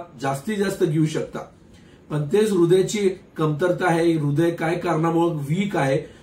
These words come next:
तर पाणीची क्षमता जेवढी आहे त्याला निम्मेप्रमाणे तुम्हाला वापरायला लागणार आहे. म्हणून हे hydration योग्य असणं हा पण एक important मुद्दा असतो. तसंच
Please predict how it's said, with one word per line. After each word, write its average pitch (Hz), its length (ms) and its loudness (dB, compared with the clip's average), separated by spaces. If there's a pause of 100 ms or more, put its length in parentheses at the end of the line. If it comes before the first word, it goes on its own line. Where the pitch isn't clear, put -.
(180)
तर 180 140 2 (340)
पाणीची 160 540 0
क्षमता 165 600 -2
जेवढी 165 400 4
आहे 156 280 4
त्याला - 500 -4
निम्मेप्रमाणे 156 720 2
तुम्हाला 156 280 -2
वापरायला 135 520 -2
लागणार 120 240 -4
आहे. 98 120 -8 (500)
म्हणून 180 400 4 (320)
हे 180 220 2
hydration 185 640 2 (220)
योग्य 185 540 4
असणं 170 280 0
हा 165 280 0
पण 175 360 -4
एक 170 200 -2
important 147 420 -2
मुद्दा 139 340 -4
असतो. 113 420 -8 (840)
तसंच 208 320 2